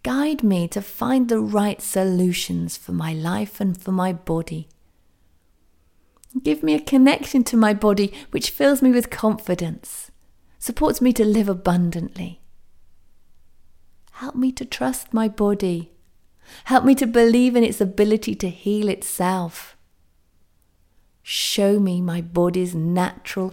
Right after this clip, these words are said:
healing ability. Give me the insights I need to unlock a new level of health and well-being. Give me the insights I need to trust my body wisdom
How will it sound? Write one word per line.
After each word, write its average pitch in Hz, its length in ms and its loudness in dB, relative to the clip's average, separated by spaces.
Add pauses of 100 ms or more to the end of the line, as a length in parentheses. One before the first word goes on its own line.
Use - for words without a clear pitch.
healing 180 540 -2
ability. 165 800 -4 (2000)
Give 226 240 2
me 233 180 6
the 196 220 2
insights 202 500 -2
I 196 140 0
need 196 280 2
to - 160 -4
unlock 202 540 0
a 208 100 -2
new 220 480 2
level 247 500 2
of 175 120 0
health 254 580 -2
and 196 200 -2
well-being. 180 640 -6 (2000)
Give - 180 -16
me 233 140 -4
the 233 180 -2
insights 233 540 -6
I 240 100 0
need 240 260 0
to 233 100 -8
trust - 500 -10
my 240 160 -2
body 220 360 -2
wisdom 190 720 -2